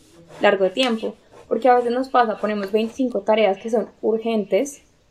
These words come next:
y por estar pendiente que tengo que hacer veinticinco tareas y no me va a alcanzar el tiempo, no nos va a alcanzar a hacer ni siquiera dos o tres tareas de las que tenemos que hacer en la lista.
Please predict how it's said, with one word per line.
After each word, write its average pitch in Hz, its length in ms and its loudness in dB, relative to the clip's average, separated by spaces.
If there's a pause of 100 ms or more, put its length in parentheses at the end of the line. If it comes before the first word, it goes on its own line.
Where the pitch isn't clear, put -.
(760)
y 226 100 -2
por 226 180 6
estar 220 240 0
pendiente 208 420 -2
que 220 100 -4
tengo 220 300 -4
que 208 80 -6
hacer 202 180 2
veinticinco 208 680 -2
tareas 196 440 0
y 208 60 -6
no 196 120 -2
me 190 100 -4
va 185 60 -2
a 180 40 -2
alcanzar 185 340 -2
el 185 100 -4
tiempo, 208 400 -4
no 208 220 -2
nos 196 140 -2
va 190 60 2
a - 20 0
alcanzar 190 340 -2
a 185 60 2
hacer 185 180 -2
ni 185 100 -4
siquiera 185 380 -2
dos 175 240 -6
o 185 60 -6
tres 196 240 -8
tareas - 320 -8
de 208 80 -12
las 196 160 -10
que 214 100 -8
tenemos 180 380 -10
que 196 60 -8
hacer 180 140 -4
en 180 120 -4
la 185 80 0
lista. 233 320 -6